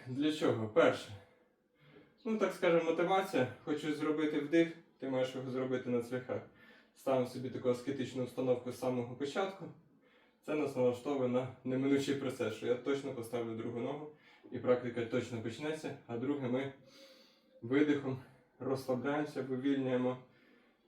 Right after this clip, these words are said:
все лишнє з себе і робимо потужний, повільний вдих. Це нас налаштовує на те, що ми зараз беремо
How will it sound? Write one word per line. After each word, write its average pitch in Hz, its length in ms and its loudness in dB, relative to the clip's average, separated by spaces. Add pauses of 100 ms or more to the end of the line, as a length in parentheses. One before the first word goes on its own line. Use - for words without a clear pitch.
(160)
все 139 240 2
лишнє 156 360 2
з - 120 -8
себе 135 280 2 (500)
і 135 180 0
робимо 131 480 2 (160)
потужний, 139 560 -2
повільний 127 500 -2
вдих. 139 460 2 (800)
Це 139 220 -2
нас 135 240 0
налаштовує 131 680 2
на 120 120 2
те, 135 240 0
що 127 320 -4 (920)
ми 151 300 2
зараз 135 480 2 (4000)
беремо 139 640 6